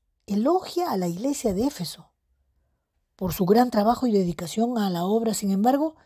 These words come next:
les recrimina por haber abandonado su primer amor. Esta misma historia se repite hoy día y puede pasarnos a nosotros si no vigilamos responsablemente nuestra vida.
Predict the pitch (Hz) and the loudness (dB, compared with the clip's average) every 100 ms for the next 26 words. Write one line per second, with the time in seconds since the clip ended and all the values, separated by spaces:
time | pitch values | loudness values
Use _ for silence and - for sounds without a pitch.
0 | _ _ _ _ - 220 240 269 226 262 | _ _ _ _ -4 2 4 4 2 -4
1 | 277 370 240 269 294 - 202 196 226 269 | -4 -2 0 0 -2 -10 -4 -2 0 0
2 | 240 180 180 226 254 226 190 190 208 190 | 0 0 0 0 -2 -4 -4 0 2 2
3 | 185 165 _ _ _ _ _ _ _ _ | -2 -6 _ _ _ _ _ _ _ _
4 | _ _ _ _ _ _ _ _ _ _ | _ _ _ _ _ _ _ _ _ _
5 | _ _ _ _ - 254 - 339 339 339 | _ _ _ _ -6 -2 2 4 4 0
6 | 277 - 311 220 214 226 220 196 180 277 | -2 0 4 4 4 0 -2 -6 -6 -6
7 | 254 226 208 196 196 262 208 175 - _ | -4 -2 -2 0 0 2 2 0 -6 _
8 | _ _ _ _ _ 294 202 240 262 226 | _ _ _ _ _ -4 0 4 4 4
9 | 220 254 262 226 220 196 - 339 415 190 | 0 0 0 -2 -2 -2 -2 -2 -2 -6
10 | 175 - _ _ _ _ - - 196 226 | -12 -16 _ _ _ _ -12 -2 2 4
11 | 254 226 220 233 226 226 208 - 190 185 | 2 0 2 2 2 0 0 -4 -6 -2
12 | 220 214 208 220 220 202 196 190 180 226 | 0 0 0 0 -2 -4 -4 -6 -4 0
13 | 302 214 | 2 0